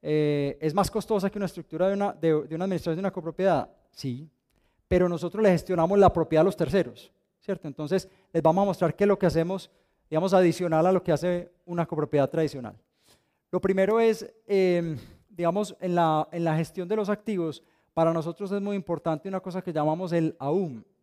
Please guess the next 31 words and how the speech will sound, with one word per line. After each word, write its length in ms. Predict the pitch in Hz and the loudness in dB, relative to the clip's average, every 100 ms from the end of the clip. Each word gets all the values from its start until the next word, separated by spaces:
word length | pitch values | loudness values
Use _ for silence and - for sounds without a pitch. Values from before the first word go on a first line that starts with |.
| _ | _
activos 720 | - 135 - 208 220 202 - _ _ | -8 -8 -4 -2 0 -2 -6 _ _
bajo 280 | 151 139 | -2 0
administración, 760 | 147 147 143 - 139 180 123 101 _ | -2 -2 -8 -4 -4 -2 -6 -8 _
¿sí? 240 | 185 202 - _ _ | -8 -8 -12 _ _
Y 80 | 165 | 0
eso 180 | 156 196 | 2 2
es 140 | 170 | 0
cuánto 560 | - 180 180 185 - 220 | -4 0 0 0 -2 2
valen 340 | 226 226 226 | 6 6 4
los 200 | 214 185 | 0 -2
activos 640 | 156 - - 208 202 180 - _ _ | -4 -6 -6 -2 -2 -4 -14 _ _
que 80 | - | 0
el 80 | 160 | 0
fondo 320 | 160 156 165 | 0 -6 -2
gestiona. 540 | 165 156 165 135 107 - _ _ | -4 -4 -6 -6 -8 -14 _ _
¿Por 200 | 175 165 | -2 0
qué? 380 | 220 190 110 - _ _ _ _ _ | 2 2 0 -12 _ _ _ _ _
Porque 240 | 170 185 | -2 -2
es 80 | 170 | -2
que 80 | 220 | -2
el 80 | |
inversionista 920 | 220 196 175 151 170 208 180 - 123 104 _ _ | -2 0 0 0 -2 0 -2 -4 -10 -10 _ _
que 160 | 151 | -10
ta-, 200 | - 170 | -4 -6
que 160 | - 170 | -4 -6
está 200 | - 180 | -2 0
detrás 240 | 208 202 | 2 0
del 140 | 170 151 | 0 0
fondo 480 | 208 175 165 170 - _ _ _ | 0 -2 -6 -8 -12 _ _ _
nos 240 | 147 156 | -10 -10
paga 520 | - 233 170 156 143 | -2 2 4 2 -2